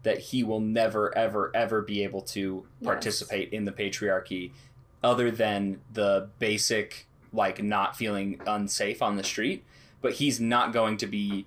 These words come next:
Speaker 1: in the government, and he's not going to run a company.
Speaker 2: He can't even beach here.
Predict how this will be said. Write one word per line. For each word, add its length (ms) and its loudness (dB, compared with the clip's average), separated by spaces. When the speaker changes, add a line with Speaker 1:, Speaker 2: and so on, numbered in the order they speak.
Speaker 1:
in 180 -2
the 80 -2
government, 540 -2
and 100 -8
he's 160 -6
not 300 0
going 300 0
to 420 -2
run 180 0
a 80 -2
company. 440 -4
Speaker 2:
He 140 -2
can't 320 -2
even 280 -4
beach 320 -4
here. 360 -8